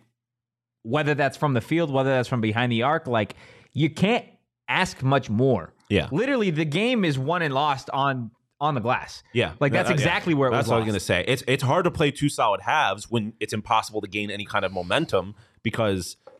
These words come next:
Speaker 2: every time you think you get a stop, you don't actually get a stop, and they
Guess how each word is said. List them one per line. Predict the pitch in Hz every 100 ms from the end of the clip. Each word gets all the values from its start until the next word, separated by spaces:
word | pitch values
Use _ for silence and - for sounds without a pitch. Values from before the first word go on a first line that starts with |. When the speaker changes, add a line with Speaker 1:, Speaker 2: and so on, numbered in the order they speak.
| _ -
Speaker 2:
every | 151 139 156
time | - 147 139
you | 131
think | - 135
you | 131
get | 123 107
a |
stop, | - - 160 131 - - _ _ _ -
you | 110
don't | 131 175
actually | 123 101 95
get | 92
a | 92
stop, | - 95 117 120
and | 104
they | 107 101